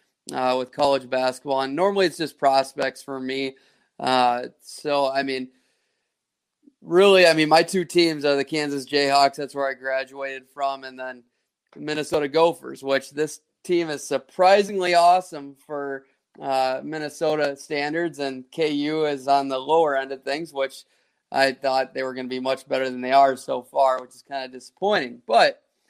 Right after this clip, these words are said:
I do think they'll finish strong as they normally do. So outside of those two teams, I honestly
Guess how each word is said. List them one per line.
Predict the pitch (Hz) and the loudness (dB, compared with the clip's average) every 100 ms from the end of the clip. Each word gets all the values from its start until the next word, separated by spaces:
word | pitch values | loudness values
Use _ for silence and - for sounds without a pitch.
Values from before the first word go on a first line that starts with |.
| _ _ - | _ _ -10
I | 143 | -8
do | 143 156 | -6 -6
think | 147 147 - | -8 -8 -8
they'll | 135 | -8
finish | 135 143 135 | -8 -10 -10
strong | - 139 131 131 | -8 -6 -4 -6
as | 127 | -6
they | 127 127 | -6 -6
normally | 127 127 123 123 | -6 -8 -8 -8
do. | 127 127 120 - - - _ _ _ _ | -4 -4 -4 -8 -20 -20 _ _ _ _
So | - 156 147 | -2 2 6
outside | 156 226 - 226 196 | 6 4 2 2 2
of | 160 | 2
those | 175 190 | -2 -2
two | - 190 | -10 -14
teams, | - 180 175 180 151 | -6 -2 -2 -2 -6
I | 139 160 175 | -6 0 2
honestly | 165 170 170 - 165 156 151 | 2 0 -4 -8 -8 -6 -8